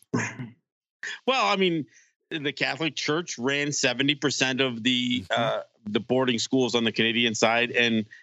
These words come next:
Speaker 1: and over fifty percent of the residential schools on the U S side. So that's a, a pretty big influence.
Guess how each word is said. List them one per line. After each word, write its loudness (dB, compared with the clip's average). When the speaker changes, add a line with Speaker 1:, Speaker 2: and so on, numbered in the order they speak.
Speaker 1:
and 2
over 4
fifty 2
percent 0
of 0
the 0
residential 0
schools 0
on 2
the 2
U 2
S 0
side. 0
So 2
that's 0
a, 2
a -2
pretty 0
big 0
influence. -2